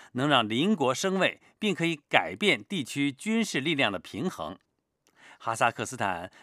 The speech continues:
装备先进的战术导弹增强军力，是否为了对抗邻国中国？分析人士对此做出了解读。有关详情，请听美国之音特约记者白桦从莫斯科发来的报道。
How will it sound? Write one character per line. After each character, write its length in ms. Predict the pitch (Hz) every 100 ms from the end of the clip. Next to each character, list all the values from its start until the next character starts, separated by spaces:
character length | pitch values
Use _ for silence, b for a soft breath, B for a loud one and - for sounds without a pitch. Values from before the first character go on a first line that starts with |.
| b
装 160 | 151 147
备 140 | 135
先 340 | - 208 196 185
进 200 | 170 135
的 160 | 98
战 240 | - 175 139
术 260 | 151 113
导 320 | 95 107 -
弹 320 | - 151 113 -
增 220 | 240 233
强 180 | - 120
军 240 | 190 208
力， 180 | 190 - _ b b
是 320 | - 302 226
否 420 | - 76 90 - -
为 140 | 190
了 80 | 151
对 200 | 220 175
抗 240 | - 156
邻 200 | 123 175
国 160 | 139 143
中 280 | 147 269 269
国？ 360 | 120 92 - _ _ b b b b b
分 240 | - 156
析 120 | 160 98
人 180 | 87
士 260 | 92 117 - _
对 140 | 135 123
此 240 | - 90
做 240 | - 151
出 140 | 95 131
了 80 | 95
解 240 | 101 -
读。 300 | - 85 - _ _ _ b b b b b
有 140 | 127
关 160 | 131 170
详 220 | 156 160
情， 300 | - 113 143 _
请 160 | - 123
听 160 | 170
美 140 | 135 87
国 160 | 135
之 120 | 131
音 140 | 156 156
特 160 | -
约 140 | 170 156
记 120 | 156
者 140 | 107
白 220 | 85 80 98
桦 320 | 151 92 - B -
从 280 | - 127 185
莫 220 | 185 139
斯 160 | - 165
科 240 | 185 180
发 180 | - 147
来 100 | 95
的 120 | 87
报 120 | 104
道。 200 | 76 71